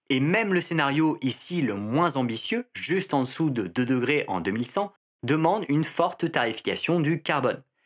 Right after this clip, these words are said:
Cinquante dollars la tonne en deux mille trente, cent cinquante dollars en deux mille cinquante, quatre cents dollars en deux mille soixante-dix et neuf cents dollars en deux mille cent. On voit clairement que viser les trajectoires de moindre réchauffement dans ces scénarios économiques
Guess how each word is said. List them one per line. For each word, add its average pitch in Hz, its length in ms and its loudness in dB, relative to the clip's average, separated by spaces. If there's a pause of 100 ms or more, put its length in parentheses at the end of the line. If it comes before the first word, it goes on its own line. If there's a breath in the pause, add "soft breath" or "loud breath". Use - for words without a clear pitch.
(200)
Cinquante 175 380 0
dollars 156 280 4
la 131 100 2
tonne 143 340 2
en 98 140 -2
deux 98 140 -2
mille 95 180 -2
trente, 208 360 -2 (100)
cent 202 200 0
cinquante 156 360 2
dollars 135 400 2
en 101 100 0
deux 98 100 -4
mille 104 140 -6
cinquante, 185 640 -2
quatre 175 180 -2
cents 170 160 0
dollars 135 420 2
en 98 120 -2
deux 127 160 -2
mille 175 140 0
soixante-dix 117 600 -2 (280 loud breath)
et 156 160 0
neuf 143 220 2
cents 139 180 0
dollars 104 480 0
en 117 160 0
deux 107 180 -4
mille 110 180 -4
cent. - 220 -4 (200)
On 120 40 0
voit 139 180 2
clairement 185 520 0
que - 140 0
viser 156 400 0
les 151 120 -2
trajectoires 131 500 0
de 110 80 -2
moindre 131 540 2
réchauffement 143 520 2
dans 107 200 0
ces - 160 -2
scénarios 139 480 2
économiques 110 480 -2